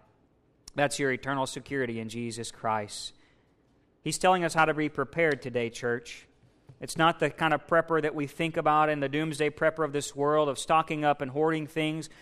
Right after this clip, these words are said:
but it's a spiritual preparedness, and it comes with hard work.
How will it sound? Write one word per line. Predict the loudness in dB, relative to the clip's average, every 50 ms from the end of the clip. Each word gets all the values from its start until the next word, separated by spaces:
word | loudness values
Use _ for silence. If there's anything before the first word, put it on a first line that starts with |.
| -20 -12 _ -2
but | -2
it's | -2 0 -2
a | -4
spiritual | -4 -4 -4 -2 0 0 0 0 0 -2 -2
preparedness, | 0 -2 -4 -2 0 2 4 4 4 4 0 -2 -4 -4 -6 -8 -10 -14 -20 _ _ _ -4
and | -2 -2 -2
it | -2 -2
comes | 0 0 0 2 0 0
with | -2 0
hard | 2 4 4 4 4 4
work. | 2 0 0 -2 -6 -14